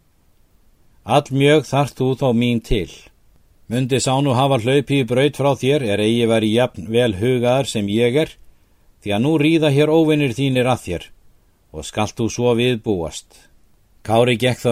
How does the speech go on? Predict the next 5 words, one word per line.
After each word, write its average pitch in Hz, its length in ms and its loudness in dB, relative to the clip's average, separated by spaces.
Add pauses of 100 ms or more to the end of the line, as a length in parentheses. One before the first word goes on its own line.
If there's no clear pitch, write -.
undir 120 320 0
hamarskúta 127 640 -2
nokkurn. 87 480 -8 (580)
Björn 101 320 -2
mælti: 82 380 -8